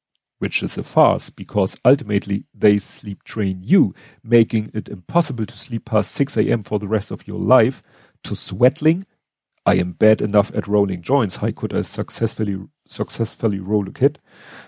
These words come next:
to "How change a diaper?" something I may hold a land speed record in by this point. I was taking a crash course in fatherhood, or at least the logistical side of it.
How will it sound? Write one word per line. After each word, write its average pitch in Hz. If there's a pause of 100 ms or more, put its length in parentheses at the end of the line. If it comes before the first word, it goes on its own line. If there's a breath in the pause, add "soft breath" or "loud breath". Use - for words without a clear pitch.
(120)
to 180 (160)
"How 107
change 101
a 123
diaper?" 143 (320)
something 120
I 156
may 117
hold 117
a 107
land 120
speed -
record 113
in 113 (120)
by 95
this 101
point. - (1000 loud breath)
I 120
was 123
taking 156
a 127
crash -
course -
in 123
fatherhood, 139 (280)
or 131
at 117
least -
the 131
logistical 104
side -
of -
it. -